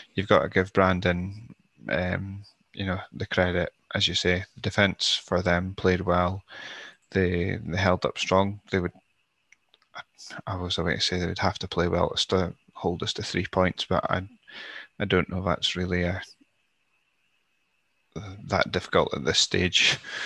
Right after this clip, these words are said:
<laughs> um, of the season. I mean, there's, there's so many factors that come into this that, as it does any game, but yeah, ultimately the, I think the,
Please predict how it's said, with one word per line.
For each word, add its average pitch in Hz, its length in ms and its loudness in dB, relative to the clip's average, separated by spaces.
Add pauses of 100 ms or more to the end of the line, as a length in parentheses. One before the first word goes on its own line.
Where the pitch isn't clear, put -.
(120)
<laughs> - 460 6
um, 107 160 6 (680)
of 107 160 4
the 98 60 2
season. 101 480 6
I 98 80 6
mean, 110 260 4
there's, - 440 2 (3000)
there's 120 200 0
so 156 180 6
many 117 360 6
factors 87 840 0
that - 240 -6
come 90 160 -4
into 90 280 0
this - 460 -2 (120)
that, - 200 4 (480)
as 117 240 2
it - 160 0
does 80 240 2
any 78 240 0
game, - 420 -2
but 50 180 0 (640)
yeah, 80 200 6
ultimately 95 600 0
the, 85 400 -2 (1400)
I 113 60 -2
think - 460 2
the, 98 680 2